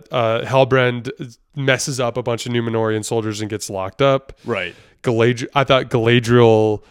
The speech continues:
Speaker 1: uh, Galadriel gets with Elendil and goes to the library. She learns about the, uh, their interactions with Sauron, which was really
Speaker 2: Right.
Speaker 1: interesting. She gets legitimization, like, actual records from Numenor that prove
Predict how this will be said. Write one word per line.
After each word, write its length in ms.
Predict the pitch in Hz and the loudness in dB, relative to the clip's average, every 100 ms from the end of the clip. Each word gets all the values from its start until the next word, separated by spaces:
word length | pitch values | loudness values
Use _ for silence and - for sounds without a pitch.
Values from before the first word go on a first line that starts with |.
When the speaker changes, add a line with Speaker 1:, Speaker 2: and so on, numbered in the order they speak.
| - _ _ | -20 _ _
Speaker 1:
uh, 400 | - 113 101 101 117 | 2 4 4 0 -2
Galadriel 520 | - 139 135 135 123 | 2 6 6 6 4
gets 280 | 110 113 - | 2 -2 -2
with 100 | 123 | -6
Elendil 680 | 117 110 156 156 156 147 131 _ _ - | -2 0 0 0 -2 -2 -6 _ _ -4
and 160 | 127 | -2
goes 240 | 120 117 113 | 2 2 2
to 100 | 120 | -2
the 60 | 101 | -2
library. 720 | 104 135 135 131 127 123 117 _ _ _ | 0 0 0 -2 -2 -4 -6 _ _ _
She 220 | - 135 | -4 0
learns 460 | 117 107 104 104 98 | 2 2 2 0 -4
about 580 | 110 104 101 101 - 139 | -4 -2 -2 -2 -6 -14
the, 480 | 113 110 101 101 - | -8 -6 -6 -8 -6
uh, 380 | 110 95 95 - | -6 -4 -6 -8
their 320 | 123 113 107 107 | -4 2 2 2
interactions 600 | 107 101 98 98 117 110 | 0 0 -2 -4 -6 -6
with 100 | - | -2
Sauron, 360 | 226 143 110 | 0 0 0
which 100 | 107 | -2
was 140 | 117 110 | -4 -4
really 140 | 113 | -4
Speaker 2:
Right. 20 | |
Speaker 1:
interesting. 320 | 104 117 113 104 | -4 -6 -10 -8
She 200 | - 135 | -4 0
gets 360 | 131 120 - - _ _ - | 0 -2 -6 -12 _ _ -2
legitimization, 1160 | 123 107 131 123 120 117 117 110 - 101 95 101 | 0 2 2 2 0 0 2 0 -2 -4 -4 -6
like, 220 | 101 - _ _ _ - | -6 -8 _ _ _ -2
actual 400 | 120 - 135 110 | -2 0 -2 0
records 800 | 117 120 - 107 101 - - _ | 0 -2 -4 -10 -8 -10 -12 _
from 340 | - 127 117 | -4 -4 -2
Numenor 540 | 117 117 107 101 98 98 | -2 -2 -4 -4 -4 -6
that 260 | 98 - | -8 -8
prove 600 | - 123 117 110 107 98 | -8 -4 -4 -4 -6 -10